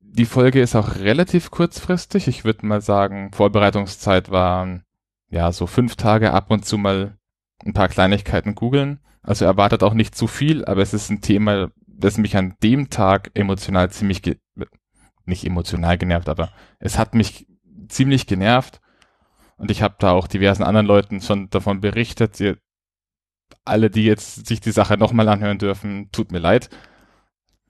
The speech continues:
Mm, ich möchte aber nicht so rangehen, wie es ha-,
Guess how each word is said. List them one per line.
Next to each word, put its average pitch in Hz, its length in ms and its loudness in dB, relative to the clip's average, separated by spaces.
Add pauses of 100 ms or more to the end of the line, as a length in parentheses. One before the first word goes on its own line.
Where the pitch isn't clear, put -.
(1300)
Mm, 104 340 -8
ich - 140 -8
möchte 139 300 0
aber 123 160 4
nicht 135 180 2
so 131 160 -2
rangehen, 120 480 2
wie 117 60 -4
es 113 180 -6
ha-, - 160 -4